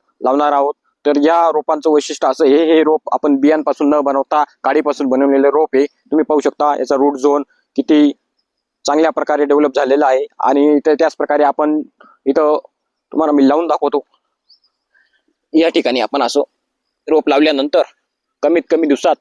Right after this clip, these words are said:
त्याची अत्यंत जोमदार वाढ होऊन आणि आपल्याला फुलांचं उत्पन्न देखील येऊ शकतं. त्याचप्रमाणे तुम्ही पाहू शकता या ठिकाणी इथं हा जो पिवळापणा आहे पेरूमध्ये, हा दुसरा काही नसून हा नेमॅटोड आहे.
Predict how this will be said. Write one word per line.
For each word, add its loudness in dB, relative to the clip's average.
त्याची 0
अत्यंत -2
जोमदार 0
वाढ 0
होऊन -2
आणि 0
आपल्याला 0
फुलांचं -2
उत्पन्न 0
देखील -2
येऊ 0
शकतं. -6
त्याचप्रमाणे -2
तुम्ही -6
पाहू -2
शकता -2
या 0
ठिकाणी -4
इथं 0
हा 0
जो 0
पिवळापणा 0
आहे 0
पेरूमध्ये, 0
हा 0
दुसरा -2
काही 2
नसून -2
हा -2
नेमॅटोड -2
आहे. -14